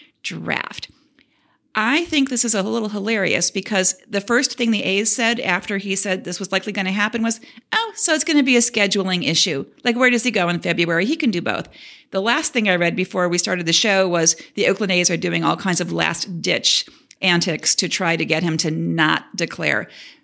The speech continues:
By the time you hear this, one or the other thing will have happened. Either he, he'll declare or he didn't. I'm pretty sure he's gonna declare. We're gonna have Bo Jackson, Deion Sanders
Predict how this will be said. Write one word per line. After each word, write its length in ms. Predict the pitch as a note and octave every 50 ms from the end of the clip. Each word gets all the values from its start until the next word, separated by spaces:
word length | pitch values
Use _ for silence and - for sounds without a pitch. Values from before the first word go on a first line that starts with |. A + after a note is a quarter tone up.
| _ _ _ _ _ -
By 120 | A3+ A#3
the 80 | A#3 B3+
time 240 | - C#4+ C#4 C4+ C4
you 100 | C4 C4+
hear 140 | D4+ D4+ D4+
this, 260 | D#4 D#4 - - A#3+
one 480 | A#3 G#3 F#3+ F#3+ F#3+ F#3+ G3+ A3 B3 C4 -
or 120 | B3 B3
the 160 | A#3 B3 A3
other 240 | A3+ A#3 A3+ G#3+ A3
thing 200 | A3 A#3 A3+ A3
will 100 | G#3+ G#3+
have 120 | A3+ A3+ A3+
happened. 320 | A#3 A#3+ B3+ A#3 A3 G3+
Either 180 | F3 F3 F#3+ F#3
he, 200 | F#3 G3+ G3+ -
he'll 180 | F#3 - G#3
declare 380 | F#3 G3+ G3+ - G#3 G3 G3 G3
or 20 |
he 80 | F#3+ F3+
didn't. 320 | G3 G3 F#3 F#3 - - - -
I'm 160 | E3 D#3+ E3
pretty 260 | E3 - F3+ E3 F3
sure 380 | F#3 - - F#3+ F#3 G3 A3 G#3 -
he's 220 | - F3 D3+ -
gonna 160 | - D#3+ E3+
declare. 400 | F3 G3+ G3+ - G#3 G3+ G3 F#3
We're 80 | D#3+ D#3+
gonna 140 | E3 E3 D#3+
have 180 | D#3 D#3+ D#3
Bo 140 | D#3+ E3 E3+
Jackson, 480 | E3 - F3 F3+ F3+ - - G#3 F#3 D#3
Deion 200 | E3+ F3 F#3 F#3+
Sanders 380 | - G#3+ G3 F#3 F3 E3 D#3+